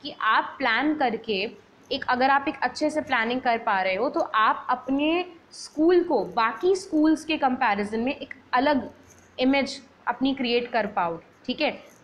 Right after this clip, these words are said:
मान लीजिए अगर हमारी society में पचास school भी हैं, उन पचास में पाँच school तो ऐसे होंगे जिनका बहुत नाम होगा, जिनके पीछे हर गार्जियन, अ, पड़ा होगा कि हमारे बच्चे का admission इस school में हो जाए।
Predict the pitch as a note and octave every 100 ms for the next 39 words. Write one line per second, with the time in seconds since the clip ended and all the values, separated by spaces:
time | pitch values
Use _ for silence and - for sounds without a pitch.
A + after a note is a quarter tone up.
0 | - A3 A#3 D4 D#4+ D4 D#4 D#4 D#4 C4
1 | B3+ C#4+ D4 C#4+ B3 A#3+ C4 B3+ D4 F4
2 | B3+ A#3+ A#3 B3 C4+ - - C4 A3+ A#3
3 | G3+ A#3+ C4+ C4+ B3+ A3+ A#3+ D4+ D#4 D#4
4 | B3+ C4+ D4 - D4 C#4+ C4+ B3+ C#4 C4
5 | C4+ C4 C4 C4+ A3 A3 A#3+ A3+ G3+ G3
6 | F3 D#3+ - - - G3 B3 B3+ D4+ C#4
7 | C4 D#4+ C#4+ D4 C4+ C4 A#3+ C4+ C#4 -
8 | A3+ A3+ A#3 A3+ A#3+ A#3+ C4+ D4+ B3 G#3+
9 | A#3 A3 A#3+ A#3 A3+ G#3 G3+ B3+ A#3+ A#3
10 | - A3+ G#3+ A3 G3+ F#3 E3